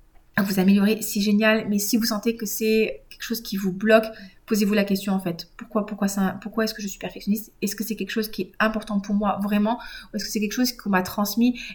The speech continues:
et au final, c'est plus un boulet qu'autre chose ?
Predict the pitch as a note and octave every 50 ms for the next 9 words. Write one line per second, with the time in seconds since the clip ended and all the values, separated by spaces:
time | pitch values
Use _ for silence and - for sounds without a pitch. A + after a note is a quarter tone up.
0 | - A3 A3 G#3+ G3+ G#3 - G#3 G#3 G#3 G#3+ A3 G#3+ G#3+ - - A3+ G3 - -
1 | B3 B3 - - - - - G3+ G#3 G#3 G#3 G3 G3 F#3+ G3+ A3 A#3+ A3+ - -
2 | - _ _ _ _ _ - - A3+ A3+ - - F#3+ F#3+ - G3+ G3+ G#3+ A3 A3
3 | A3+